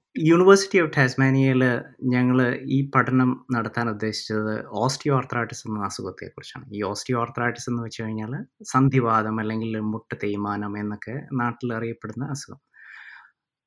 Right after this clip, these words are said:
ഈ മഞ്ഞളിനെ കുറിച്ച് ഒരുപാട് അസുഖങ്ങൾക്ക് പ്രിലിമിനറി എവിഡൻസ് എന്ന് പറയും. അതായത് നമ്മുടെ ഈ മൗസ് മോഡൽസിലും അല്ലെങ്കിൽ ഈ മൗസ് മോഡൽസ് എന്ന് വെച്ചാൽ എലികളിലൊക്കെ പരീക്ഷണം നടത്തുന്ന ആളുകൾ അല്ലെങ്കിൽ സെൽ ലൈൻസ്, ഓരോ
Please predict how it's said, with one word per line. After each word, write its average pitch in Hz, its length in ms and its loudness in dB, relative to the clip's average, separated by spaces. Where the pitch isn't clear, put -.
ഈ 147 160 2
മഞ്ഞളിനെ 151 560 6
കുറിച്ച് 170 320 0
ഒരുപാട് 151 500 8
അസുഖങ്ങൾക്ക് 135 840 4
പ്രിലിമിനറി 156 500 8
എവിഡൻസ് 127 560 4
എന്ന് 107 100 -2
പറയും. 95 260 -12
അതായത് 110 560 -2
നമ്മുടെ 113 560 -2
ഈ 113 320 -8
മൗസ് 113 440 0
മോഡൽസിലും 104 840 -2
അല്ലെങ്കിൽ 110 420 -2
ഈ 113 60 -10
മൗസ് 110 340 -6
മോഡൽസ് 113 220 -4
എന്ന് 127 120 -8
വെച്ചാൽ 127 140 -2
എലികളിലൊക്കെ 123 880 2
പരീക്ഷണം 113 420 -2
നടത്തുന്ന 107 500 -4
ആളുകൾ 101 580 -6
അല്ലെങ്കിൽ 110 320 -4
സെൽ 131 340 6
ലൈൻസ്, 110 360 6
ഓരോ 107 280 0